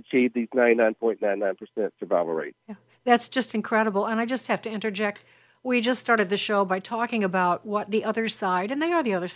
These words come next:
Speaker 2: side, what they're saying, and we're
Speaker 1: Mm-hmm.
Speaker 2: talking about what we're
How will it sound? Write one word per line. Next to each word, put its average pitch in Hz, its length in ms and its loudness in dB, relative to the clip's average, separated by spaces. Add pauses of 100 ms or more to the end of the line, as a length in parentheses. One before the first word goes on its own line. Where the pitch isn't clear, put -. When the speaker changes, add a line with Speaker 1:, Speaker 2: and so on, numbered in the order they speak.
Speaker 2:
side, 156 240 -10 (540)
what 233 100 6
they're 285 320 2
saying, 202 420 0 (120)
and 226 160 2
we're 277 220 0
Speaker 1:
Mm-hmm. 330 160 -2
Speaker 2:
talking 247 260 0
about 226 160 2
what 220 180 6
we're 320 200 0